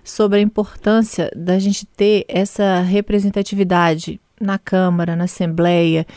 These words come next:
de ter mulheres também falando por nós e, e defendendo direitos pra nós mulheres. E aqui é, é importante também a gente frisar que essa questão da violência doméstica, ele é um problema de toda a sociedade. E nesse projeto tá aqui, governo do Estado,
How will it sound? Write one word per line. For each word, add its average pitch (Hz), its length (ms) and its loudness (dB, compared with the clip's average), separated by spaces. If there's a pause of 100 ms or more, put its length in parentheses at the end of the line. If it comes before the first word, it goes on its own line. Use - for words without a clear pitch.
(220)
de 185 140 -6
ter 196 160 2
mulheres 185 500 2
também 180 380 2
falando 202 720 4
por 165 240 -4
nós 175 400 2
e, 175 540 -4
e 170 40 -6
defendendo 202 720 2
direitos 180 560 -2 (460)
pra 196 160 4
nós 196 240 4
mulheres. 156 640 4
E 233 80 4
aqui 247 420 0
é, 214 240 2
é 196 240 2
importante 196 560 -2
também 202 300 0
a 208 40 2
gente 202 200 0
frisar 190 500 -2 (540)
que 233 420 -2
essa 233 240 0
questão 226 320 0
da 208 80 0
violência 196 460 -2
doméstica, 196 480 0
ele 208 60 2
é 214 40 4
um 214 40 2
problema 220 360 2
de 226 140 -2
toda 269 380 2
a - 20 2
sociedade. - 800 -6
E 226 60 0
nesse 269 200 2
projeto 226 500 0
tá 233 120 -2
aqui, 190 360 -6
governo 202 360 0
do 202 60 -4
Estado, 208 440 -8